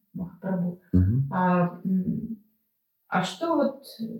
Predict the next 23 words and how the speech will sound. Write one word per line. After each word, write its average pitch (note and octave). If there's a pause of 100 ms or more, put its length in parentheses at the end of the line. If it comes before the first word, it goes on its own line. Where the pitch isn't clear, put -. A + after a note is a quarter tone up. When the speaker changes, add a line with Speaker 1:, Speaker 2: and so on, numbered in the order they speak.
(120)
Speaker 1:
что D4
внёс A#3+
или F#3+
что A#3+
изменил A3+
Бхактивинод E3+
Такур? E3
Вот E3+
с -
чем A3+
они F3+
не F3
Speaker 2:
Ну, E3+
Speaker 1:
соглашаются? B2+
Speaker 2:
Нароттама C#3
Дас C3
Такур — E3+
это B2+
тот, F#3
э, B2 (540)
авторитет C#3
которого C#3 (180)
вайшнавы, C3